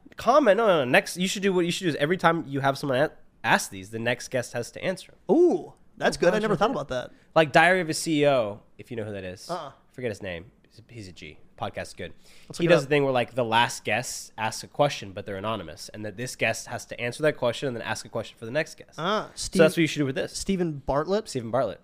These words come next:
Speaker 2: Yeah, yeah.
Speaker 1: He's a G.
Speaker 2: Shout out Stephen Bartlett.
Speaker 1: Yeah. All right. So, yeah, I'm, I'll tell you my questions,
Speaker 2: Yeah,
Speaker 1: but
Speaker 2: talk
Speaker 1: someone's
Speaker 2: to me.
Speaker 1: gotta answer 'em out there.
Speaker 2: Yeah, yeah.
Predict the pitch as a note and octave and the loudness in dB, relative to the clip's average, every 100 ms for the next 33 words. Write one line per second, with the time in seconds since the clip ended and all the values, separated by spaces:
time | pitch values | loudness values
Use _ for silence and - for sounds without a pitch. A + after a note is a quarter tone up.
0 | - D#3 D3+ F3 A2+ G2 G2 F2 - _ | -10 -6 -2 -2 -4 -10 -10 -10 -12 _
1 | _ D#3 - E3 D#3+ D3+ E3+ C3 - F#2+ | _ -2 0 -2 0 0 0 -4 -6 -6
2 | D#2+ - _ _ _ _ D3+ E3+ - - | -6 -10 _ _ _ _ 8 8 6 0
3 | - E3+ D3 A#2+ D#3 G3 - E3+ A3+ - | 4 6 6 6 4 4 6 8 8 8
4 | C#4+ D#4 G3+ E3 F#3 A#3+ - F#2 F#2+ - | 8 8 6 8 8 6 4 -8 -10 -4
5 | F#3+ - F3+ A3 E3+ D3 C3+ D3+ - E2+ | -4 6 8 8 8 8 8 4 0 -6
6 | - - - G3 G#3+ D#3 | -8 -16 2 6 6 4